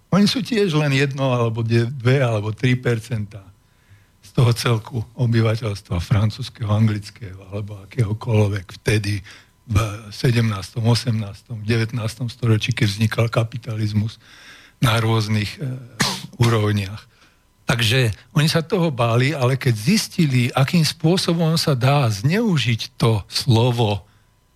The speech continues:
tá fikcia tej ľudovlády, lebo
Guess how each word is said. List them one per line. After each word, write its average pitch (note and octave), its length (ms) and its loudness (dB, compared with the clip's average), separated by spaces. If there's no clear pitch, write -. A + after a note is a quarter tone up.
tá A2+ 160 2
fikcia C3 720 -2
tej A2+ 400 -2
ľudovlády, A2+ 1300 0
lebo A#2 320 2